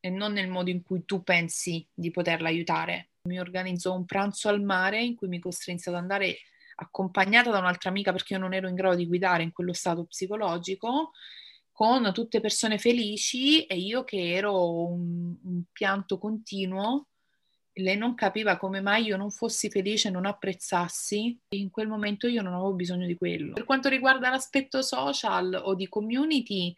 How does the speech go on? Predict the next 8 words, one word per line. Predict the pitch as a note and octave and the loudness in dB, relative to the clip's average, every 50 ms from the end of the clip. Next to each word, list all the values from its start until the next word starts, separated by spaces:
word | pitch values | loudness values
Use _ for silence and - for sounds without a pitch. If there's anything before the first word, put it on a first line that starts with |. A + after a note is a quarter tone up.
| - - - - - - - _ | -12 -20 -20 -20 -20 -20 -20 _
sicuramente | _ - - A3 G3+ G#3+ G#3+ G#3+ A3+ A3+ A#3+ C4 C#4 C4+ D#4+ D4+ | _ -6 -4 -4 -2 0 2 2 4 4 4 2 4 4 2 2
mi | C4+ A#3 G#3 | 2 2 2
man-, | G3 F#3+ F#3+ F#3+ F#3+ - | 2 2 0 0 -4 -6
mi | G#3 G3+ G#3 | -4 -2 0
è | G#3 | 0
mancato | G#3 G#3 G#3+ G#3+ - - A#3 A#3+ A#3 B3 B3 A#3+ A#3+ A#3 A#3 - | 0 0 -2 -2 0 2 2 2 4 2 0 0 0 0 -2 -2
un | G#3+ G#3 G#3 G3+ - | -4 -4 -6 -6 -2
posto | - B3+ B3+ C4+ C4+ - - - - - D#4 D4+ E4 F4 E4+ - | 0 2 2 2 0 -2 -6 -8 -4 -2 -2 0 0 -2 -4 -10